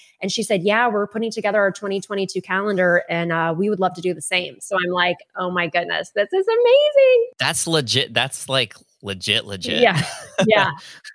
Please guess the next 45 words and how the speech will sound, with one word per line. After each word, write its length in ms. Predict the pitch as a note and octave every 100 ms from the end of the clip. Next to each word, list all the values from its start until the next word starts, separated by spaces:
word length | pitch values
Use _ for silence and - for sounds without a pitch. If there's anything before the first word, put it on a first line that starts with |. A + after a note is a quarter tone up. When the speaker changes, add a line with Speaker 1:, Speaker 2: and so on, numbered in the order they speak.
| - E3+ - _ - - _ _ -
Speaker 2:
How 60 |
does 60 | G3+
that 140 | A#3
feel? 240 | - B3+ A3+
Like, 200 | D#3 D3+
that's 180 | F3 -
so 140 | F#3
amazing. 420 | F3 F#3+ A#2 F#3
Speaker 1:
Yeah. 320 | B3+ C#4+ C#4+ A3+
I 80 | C#4
mean, 180 | D4+ C#4
it 140 | D4
feels 240 | E4+ F#4+ C5+
amazing 340 | F4 G#4+ F#4+ B3+
'cause 140 | A3+
I 60 | A3+
remember 600 | A#3+ A3+ A3 C4 C4+ A#3
I've 220 | G#3+ G#3
been 140 | A#3+
a 40 | D#4+
guest 300 | D4 B3 -
on 140 | G3
so 640 | F#3 - - F#3 G3 G#3 G#3+ G3
many 460 | F#3 F#3 F#3 F3+ -
podcasts 540 | D#3 E3 G#3 G#3+ G#3+
in 100 | G3
my 140 | F3+
niche. 400 | F3 F#3 E3+ - -
And 80 |
I 60 | F#3+
remember 500 | F#3+ G3+ A3+ B3+ B3 - _ _ -
I 40 |
was 60 | G3+
like, 120 | A3
"That's 240 | C#4 E4 F#3
it. 220 | - -
Like, 140 | F#3+ F#3+
I'm 180 | A3 D#4
starting 320 | - A3 F#3+
a 20 |
podcast." 520 | - D3 - C#3 - -
I 80 | F3+
took 240 | F#3 -
your 80 | D3+
course. 800 | - C#4+ C#4+ C4+ C4 B3+ B3 -